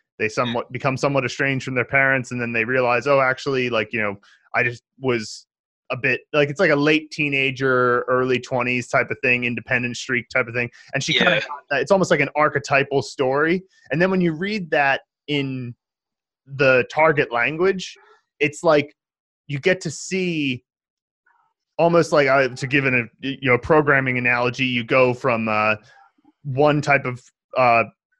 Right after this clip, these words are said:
Speaker 1: programming language to another to dr-, to write the
Speaker 2: Yeah.
Speaker 1: same program or something, or write a similar program. You go, "Oh, like, how, that's how they do it here, and that's how they build, use the building blocks to
Speaker 2: Hmm.
Speaker 1: create this." And sometimes that can feel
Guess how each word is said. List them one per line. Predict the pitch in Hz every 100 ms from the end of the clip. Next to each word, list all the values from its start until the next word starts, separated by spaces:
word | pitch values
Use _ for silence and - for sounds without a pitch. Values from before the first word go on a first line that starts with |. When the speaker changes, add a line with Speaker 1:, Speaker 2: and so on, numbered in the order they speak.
| _ -
Speaker 1:
programming | 160 151 139 131 131
language | 127 123 120 -
to | 131
another | 123 151 131 113 104 - _ _ - -
to | 147
dr-, | 123 - 147 143
to | 143
write | 131 135 151
the |
Speaker 2:
Yeah. | 139 - 135
Speaker 1:
same | 127
program | 143 135 143 151 147
or |
something, | 170 147 131
or | 117
write | 127 127
a |
similar | 113 143 135 127
program. | 113 127 127 151 160 165 - -
You | 123
go, | 131 -
"Oh, | 214 175 117
like, | 120 120
how, | - 135
that's | 131 131 -
how | 139
they | 131
do | 127 131
it | 110
here, | 165 131
and | 113
that's | 113
how | 139
they | 127 117 107 _ _ _
build, | 151 151 151 147
use | 160 151
the | 143
building | 131 143 143 127
blocks | 123 117 -
to | 156
Speaker 2:
Hmm. | 131
Speaker 1:
create | 127 151 104
this." | 107 -
And | 127 135 127
sometimes | 180 202 170 180 175 143 127
that | 143 147
can | 135
feel | - - 170 160 143 123